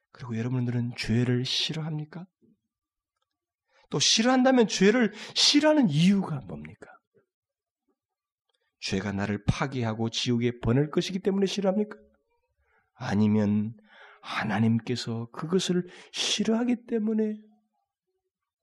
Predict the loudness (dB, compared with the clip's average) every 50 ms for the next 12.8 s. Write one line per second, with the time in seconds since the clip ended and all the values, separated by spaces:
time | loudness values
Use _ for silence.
0 | _ _ _ _ _ _ -14 -8 -6 -4 -4 -4 -4 -6 -8 -8 -10 -14 -14 -16
1 | -20 -20 -20 -20 -20 -20 _ _ _ _ _ _ _ _ _ _ _ _ _ _
2 | _ _ _ _ _ _ _ _ _ _ _ _ _ _ _ _ _ _ _ _
3 | _ _ _ _ _ _ _ _ _ _ _ _ 0 4 4 4 4 4 0 0
4 | -2 0 2 2 2 2 0 -2 -2 -2 -2 -2 -2 -2 0 -2 -2 -2 -2 -2
5 | -2 -2 -2 -2 -4 -4 -4 -6 -6 -8 -10 _ _ _ _ -16 -12 -10 -8 -8
6 | -6 -6 -4 -4 -4 -6 -6 -10 -10 -10 -8 -8 -8 -10 -10 -12 -14 -14 -16 -16
7 | -16 -14 -12 -12 -12 -14 -16 _ _ _ _ _ _ _ _ _ _ _ _ _
8 | _ _ _ _ _ _ _ _ _ _ _ _ _ _ _ _ _ _ _ _
9 | _ _ _ _ _ _ _ _ _ -20 -20 _ -10 -4 2 4 6 6 6 6
10 | 6 6 6 6 6 6 6 6 8 6 6 6 6 4 2 0 2 0 0 0
11 | 0 -2 -2 0 0 0 2 4 4 4 4 4 4 4 2 2 2 4 4 4
12 | 2 2 2 2 2 2 0 -2 -2 -2 -2 -4 -4 -6 -10